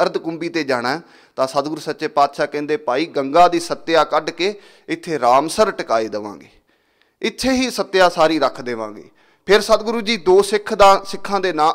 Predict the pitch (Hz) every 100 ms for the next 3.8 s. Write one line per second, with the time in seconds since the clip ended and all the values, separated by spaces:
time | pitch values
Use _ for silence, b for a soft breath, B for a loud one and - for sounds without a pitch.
0 | 160 160 170 170 165 143 160 190 196 196
1 | 175 160 147 b b - 165 143 - 139
2 | 151 160 165 156 147 - _ b b b
3 | b - 175 165 185 120 107